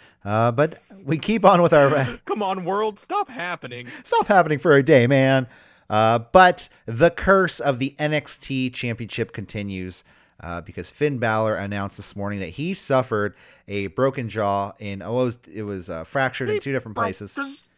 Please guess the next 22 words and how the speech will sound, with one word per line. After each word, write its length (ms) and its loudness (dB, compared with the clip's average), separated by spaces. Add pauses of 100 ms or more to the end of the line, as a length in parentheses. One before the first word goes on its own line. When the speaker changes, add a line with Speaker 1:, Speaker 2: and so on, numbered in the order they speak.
Speaker 2:
jaw. 460 -10 (360)
Speaker 1:
Da, 440 -4 (180)
da. 640 -4 (260)
Uh, 320 0
ahead 300 0
of, 160 0
uh, 280 2
last 460 -4
night's, 420 -6
uh, 360 -10 (160)
N 80 -10
X 180 -10
T 160 -10
episode, 460 -10
Finn 160 -6
Balor 260 -2
posted 380 -8
an 80 -12
update 420 -8
on, 320 -8
uh, 300 -12
Instagram. 640 -10